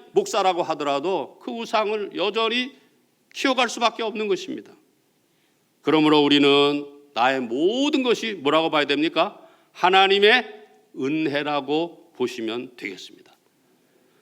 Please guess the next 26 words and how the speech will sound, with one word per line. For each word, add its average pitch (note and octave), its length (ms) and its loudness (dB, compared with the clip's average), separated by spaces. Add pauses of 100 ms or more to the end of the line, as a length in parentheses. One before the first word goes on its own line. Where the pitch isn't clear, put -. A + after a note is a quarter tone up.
(120)
아무리 B3 420 2
나에게 A3+ 520 6
기쁜 G#3+ 380 -6
일이 G3+ 180 0
있고 G3 340 0
뭐 F#3+ 220 -2
대단한 F#3 400 0
일이고 F3+ 220 -2
굉장한 D#3+ 460 0
일을 D3 200 -2
했어도 B2+ 800 -6 (320)
이게 C4 160 2
다 C4+ 440 8
하나님이 C4+ 480 2
나에게 A#3 220 2
주신 A3+ 160 -4
은혜라고 G3+ 440 2
생각하세요. - 600 -12 (680)
그 A#3+ 80 0
모든 C4 320 6
것들을 C#4 320 4
다 C4 80 4
하나님 C4+ 420 4
앞에 C4+ 320 0
돌려드리시기 A3 1120 0
바랍니다. A2+ 540 -6